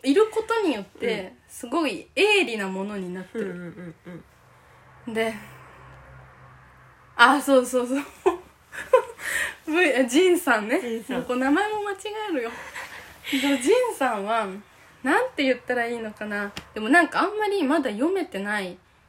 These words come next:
Speaker 1: けど、
Speaker 2: うん。
Speaker 1: なんかその、厚みが出る。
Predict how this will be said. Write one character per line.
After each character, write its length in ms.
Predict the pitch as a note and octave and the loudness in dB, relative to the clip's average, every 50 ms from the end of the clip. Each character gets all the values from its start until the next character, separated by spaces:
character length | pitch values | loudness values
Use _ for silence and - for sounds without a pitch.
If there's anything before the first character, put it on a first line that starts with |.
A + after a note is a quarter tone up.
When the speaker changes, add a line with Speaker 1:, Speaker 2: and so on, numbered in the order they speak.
| _ _ | _ _
Speaker 1:
け 140 | - - G3+ | -10 -10 -8
ど、 340 | F#3+ A3 A#3 A#3 G#3 F#3+ F3 | -6 -4 -4 -4 -4 -4 -6
Speaker 2:
う 20 | |
ん。 160 | G#3+ G3+ F#3+ - - - - - - - | -8 -12 -14 -18 -20 -20 -20 -20 -12 -8
Speaker 1:
な 100 | A#3+ B3+ | -6 -6
ん 100 | A#3+ A3 | -6 -6
か 220 | - - G3+ G3 | -6 -6 -8 -8
そ 180 | G3 - - G3+ | -6 -8 -8 -8
の、 340 | G3 F#3+ F#3+ F#3+ F#3+ G3 G#3 - _ _ _ _ _ _ - - _ _ _ _ _ - - - - - - - - - - - - _ _ _ - - - _ - - - - - - - | -6 -6 -6 -6 -6 -8 -10 -14 _ _ _ _ _ _ -20 -20 _ _ _ _ _ -20 -20 -20 -20 -20 -20 -20 -20 -20 -20 -20 -20 _ _ _ -20 -20 -20 _ -20 -20 -20 -20 -20 -14 -12
厚 360 | - - - - - - G#4+ A4 A4 | -12 -10 -8 -8 -2 0 2 4 4
み 120 | A4 G#4 | 4 4
が 140 | F#4+ G4+ F#4+ | 4 2 2
出 160 | D4 F4+ E4 | 2 0 -2
る。 160 | A3 F3 D3+ | -2 -4 -8